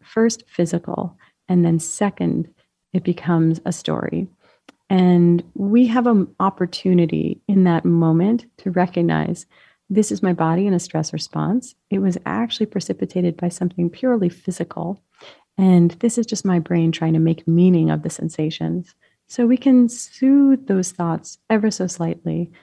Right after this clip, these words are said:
focus on the physical basis for the anxiety,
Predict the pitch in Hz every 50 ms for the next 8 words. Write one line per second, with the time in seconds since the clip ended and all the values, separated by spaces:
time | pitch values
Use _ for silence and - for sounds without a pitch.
0 | _ _ _ _ - - 220 226 - - - - 190 185 180 180 - - 190 185
1 | 175 190 - 180 170 - 165 170 170 - 160 - - - 165 165 165 165 165 -
2 | 170 165 165 165 165 160 165 165 170